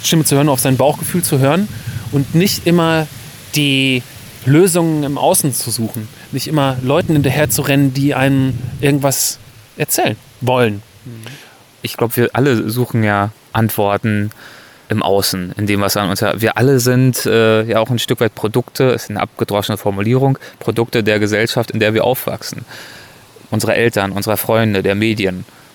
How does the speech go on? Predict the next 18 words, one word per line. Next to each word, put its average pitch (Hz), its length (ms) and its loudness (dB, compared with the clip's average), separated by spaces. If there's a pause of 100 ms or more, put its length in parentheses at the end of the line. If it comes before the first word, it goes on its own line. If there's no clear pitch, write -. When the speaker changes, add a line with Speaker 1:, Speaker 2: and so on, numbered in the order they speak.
(120)
Speaker 2:
Und 104 160 -2
das 104 80 -2
ist - 100 -2
ja 113 80 2
auch - 100 -6
normal 104 500 0
und 104 180 -4
das 101 100 -2
ist - 160 -6
ja 104 80 0
auch 101 300 -4
okay, 131 540 -2 (320)
aber 107 460 2 (300)
trotzdem 135 420 -2
die 120 80 -2
Stärke 127 540 0
zu - 160 -4
finden, 113 480 -2